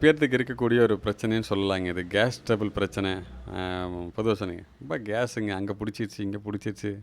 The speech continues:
சொல்றாங்க இல்லைங்களா? சில பேர்லாம் இருக்காங்க, ஒரு கேஸ் ஃபேக்டரி அவங்க உடம்புல இருக்குதோ அப்படின்னு நம்ம சந்தேகப்படுற அளவுக்கு, தொட்டா அப்படியே மீன் அப்படியே வாயை திறந்து அப்படியே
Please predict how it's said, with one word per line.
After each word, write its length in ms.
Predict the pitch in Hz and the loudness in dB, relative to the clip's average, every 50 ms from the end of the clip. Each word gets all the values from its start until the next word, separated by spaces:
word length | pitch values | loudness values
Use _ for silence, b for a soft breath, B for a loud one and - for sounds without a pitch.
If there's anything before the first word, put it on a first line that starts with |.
| - - - | -12 -6 -4
சொல்றாங்க 320 | 104 110 117 120 113 107 | 0 2 4 4 4 4
இல்லைங்களா? 200 | 104 104 107 104 95 B B B B B B | 2 2 2 0 -2 B B B B B B
சில 220 | B - - 107 104 101 | B -2 -2 0 2 6
பேர்லாம் 320 | 123 135 139 139 143 135 | 8 8 10 10 10 8
இருக்காங்க, 520 | 123 117 117 - 120 117 110 104 101 104 113 b b b b b b - | 8 6 6 4 4 4 6 4 2 0 -2 b b b b b b 4
ஒரு 360 | 107 104 107 107 104 104 95 98 | 4 6 8 8 6 6 4 6
கேஸ் 400 | 135 127 139 160 165 - - - | 8 10 12 10 10 8 4 4
ஃபேக்டரி 420 | - 131 151 151 - - 143 151 156 | 6 6 6 6 4 4 8 10 12
அவங்க 300 | 147 139 135 127 120 123 | 12 12 10 10 8 8
உடம்புல 240 | 139 156 151 143 131 | 8 8 6 6 6
இருக்குதோ 640 | 127 131 131 127 131 127 135 139 139 123 104 92 85 95 | 6 4 4 2 4 6 8 10 10 8 8 6 2 0
அப்படின்னு 320 | 95 104 120 131 135 139 131 | 2 4 4 6 6 4 4
நம்ம 180 | 127 123 117 107 - | 4 4 2 2 2
சந்தேகப்படுற 500 | 107 110 127 135 139 131 123 120 117 120 | 2 2 6 6 6 6 6 6 6 6
அளவுக்கு, 360 | 123 127 120 107 104 95 98 - - - | 8 6 6 4 2 -6 -8 -4 2 4
தொட்டா 440 | 127 131 131 - 156 156 147 123 101 | 4 4 6 8 8 10 10 10 8
அப்படியே 480 | 104 113 113 123 131 131 117 101 92 - - 95 | 6 4 2 4 6 8 8 6 6 4 0 -2
மீன் 280 | 101 117 139 156 160 | 2 6 6 8 8
அப்படியே 240 | 147 135 135 139 135 | 8 6 6 6 6
வாயை 240 | 120 120 127 135 135 | 8 8 8 6 6
திறந்து 260 | 123 131 127 131 131 | 4 4 4 6 4
அப்படியே 400 | 127 123 127 120 113 107 101 101 | 4 6 6 4 4 4 2 0